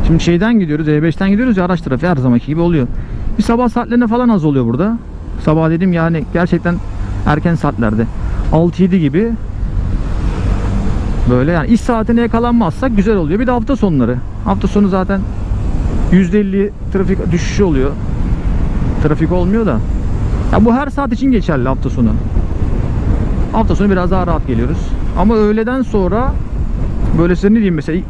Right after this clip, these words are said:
üç dört gibi falan haddinden fazla oluyor. Millet geç kalkıyor. İşte kahvaltı falan gideceği yere gidiyor. Yani günü evi, evde geçirmek istemiyor. Tamam.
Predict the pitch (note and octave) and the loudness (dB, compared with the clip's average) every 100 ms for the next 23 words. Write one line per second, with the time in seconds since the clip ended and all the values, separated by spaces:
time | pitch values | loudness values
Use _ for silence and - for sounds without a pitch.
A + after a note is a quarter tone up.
0 | - - - B3 G#3 G3 A#3 B3+ A3 - | -2 -2 2 0 0 0 0 0 0 -2
1 | - - - - - G3 G#3+ G3+ A3+ G3+ | -6 -4 -2 -2 0 0 2 2 2 2
2 | G#3 F#3 G3+ D#3 D3 F3+ F#3 G3 G#3 F3 | 0 0 0 2 2 2 2 0 0 -2
3 | C#3 C#3 F3 G#3 - - - E3+ F#3+ F3 | -2 -2 -2 -2 -2 -2 0 0 2 2
4 | E3 - - D#3 C#3 C#3 D3+ D#3+ D#3 D3+ | 0 -2 -2 0 2 2 2 0 0 0
5 | D3+ C3 G#2+ A#2+ - - - B2 C3+ F3+ | 0 0 0 0 -2 -4 -2 0 2 2
6 | G3 G#3+ G3 G3+ A3 A3 A3+ A#3+ A#3 C4+ | 2 0 0 0 0 0 2 0 0 0
7 | B3 F#3 G3 A3 | 2 2 2 2